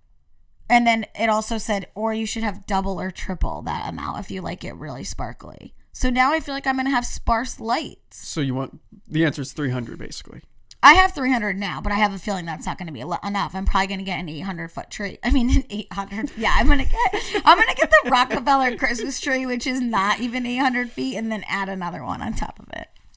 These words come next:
Speaker 2: Then you would need a thousand lights.
Speaker 1: Yeah. Can you believe that?
Speaker 2: I, three hundred, that sounds excessive to me. You're gonna have to come back with a report of what you actually did.
Speaker 1: I know, but I'm just saying,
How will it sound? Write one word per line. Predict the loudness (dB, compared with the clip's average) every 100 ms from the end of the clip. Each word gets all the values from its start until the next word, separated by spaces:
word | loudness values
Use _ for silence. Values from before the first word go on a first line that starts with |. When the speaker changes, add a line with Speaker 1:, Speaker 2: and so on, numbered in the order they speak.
| -16 0
Speaker 2:
Then | 2 4
you | 4
would | 4
need | 4 2
a |
thousand | 2 0 -2 -4
lights. | -8 -10 -8 -8 -10 -16 -20 -2
Speaker 1:
Yeah. | 2 2 0 2
Can | 2
you | 4
believe | 0 0 0
that? | 0 -2 -8 -6
Speaker 2:
I, | 2 4 6 6 4 4 2 -4
three | -4 -2 0
hundred, | 2 0 2 2 2 0 -2 -2
that | -2 -2
sounds | -2 0 -2
excessive | -4 -4 -4 -6 -8
to | -6
me. | -4 -4 -8 -16 -20 -18 -2
You're | 0
gonna | 2 2
have | 0
to | -2
come | -2 2
back | 2 2
with | -2
a |
report | -4 -4 -6 -6
of | -6
what | -8
you | -6 -8
actually | -8 -12 -14
did. | -14 -14 -18 -6
Speaker 1:
I | -4 -2
know, | 0 0
but | 0
I'm | -2 -4
just | -6 -4
saying, | -2 -2 -4